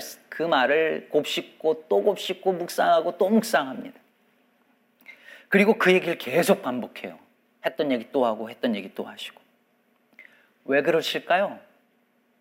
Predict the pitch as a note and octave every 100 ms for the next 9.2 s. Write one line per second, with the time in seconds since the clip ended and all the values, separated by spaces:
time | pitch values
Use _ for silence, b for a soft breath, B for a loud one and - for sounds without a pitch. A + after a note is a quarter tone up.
0 | _ _ _ _ b b b b b b
1 | - - D3+ F#3+ G#3 G3 F#3+ F3+ - F#3+
2 | F3 - - - D3 B2+ C#3 B2+ A2+ G#2
3 | - D3+ C#3+ C3 G#2 A2+ A2+ F#2+ F2+ -
4 | - _ _ _ _ _ _ _ _ _
5 | _ _ _ _ _ _ _ _ - F#2
6 | G2+ C3 C3+ C#3+ C#3+ C3 G#2 F#2 - -
7 | A#2 G#2 - - _ - G#2 G2 F#2+ -
8 | - F2+ - _ _ - A2 G2+ F#2+ E2+
9 | D2